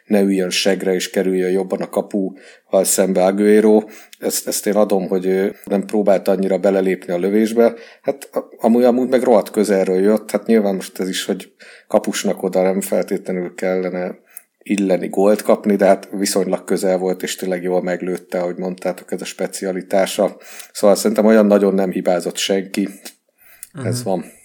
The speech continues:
Speaker 2: Az első fél időben így összesen a várható gólok száma a Citynél nulla egész tizennyolc volt, a lőtt gól ellenére is, nálunk pedig nulla egész negyvenhat.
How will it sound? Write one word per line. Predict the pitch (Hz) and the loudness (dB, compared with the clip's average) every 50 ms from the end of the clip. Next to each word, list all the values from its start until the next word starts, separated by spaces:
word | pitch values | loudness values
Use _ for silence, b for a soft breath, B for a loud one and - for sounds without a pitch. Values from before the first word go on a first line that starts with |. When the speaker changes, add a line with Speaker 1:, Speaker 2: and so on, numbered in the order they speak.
| _ _ _ | _ _ _
Speaker 2:
Az | - 147 135 | -12 -8 -2
első | 156 160 160 165 - 143 | 0 0 0 0 -2 -4
fél | 127 - 156 151 | -6 -4 -4 -4
időben | 139 120 117 131 131 123 123 127 127 | -4 -4 -2 -2 -2 -2 -2 -4 -6
így | 123 117 131 | -4 -2 -2
összesen | 135 127 - - 120 113 - 127 123 | -2 -2 -4 -6 -8 -10 -10 -10 -10
a | 120 | -8
várható | 117 131 135 131 120 113 - - 120 117 | -6 -6 -4 -4 -6 -6 -8 -10 -10 -10
gólok | 107 107 117 120 117 120 117 117 - - | -8 -8 -8 -8 -6 -8 -8 -10 -14 -14
száma | - - - - 127 120 117 117 123 123 120 123 123 113 | -12 -10 -8 -8 -6 -6 -6 -6 -6 -8 -8 -10 -10 -10
a | - - | -8 -8
Citynél | - - 127 117 120 123 123 127 123 120 120 117 | -6 -6 -6 -6 -8 -10 -10 -10 -8 -8 -8 -8
nulla | 120 127 131 135 131 123 | -6 -6 -6 -6 -4 -4
egész | 120 117 110 110 107 - - | -6 -6 -6 -6 -8 -8 -8
tizennyolc | - 120 120 120 123 120 117 117 117 110 110 113 113 - | -8 -6 -6 -4 -4 -4 -4 -4 -6 -6 -6 -6 -8 -8
volt, | - 117 117 117 120 131 139 139 - - _ _ _ _ _ _ _ _ _ | -8 -8 -6 -6 -4 -6 -6 -8 -12 -18 _ _ _ _ _ _ _ _ _
a | - - - 113 - _ _ - | -16 -14 -14 -16 -18 _ _ -12
lőtt | - 120 123 123 117 | -8 -6 -4 -4 -4
gól | 113 123 113 113 117 | -6 -6 -6 -6 -6
ellenére | 117 113 113 117 117 120 117 117 113 117 | -6 -6 -6 -8 -8 -8 -8 -8 -8 -10
is, | 123 127 - - | -10 -12 -10 -8
nálunk | 123 123 123 127 123 120 | -8 -6 -6 -6 -6 -8
pedig | 117 131 120 117 | -8 -8 -8 -6
nulla | 117 120 123 120 117 | -6 -6 -6 -6 -6
egész | 117 113 113 110 - | -6 -6 -8 -8 -10
negyvenhat. | - 123 120 117 113 110 113 113 110 110 110 110 101 101 - - - | -8 -8 -8 -8 -8 -8 -10 -10 -10 -10 -12 -12 -12 -12 -14 -20 -20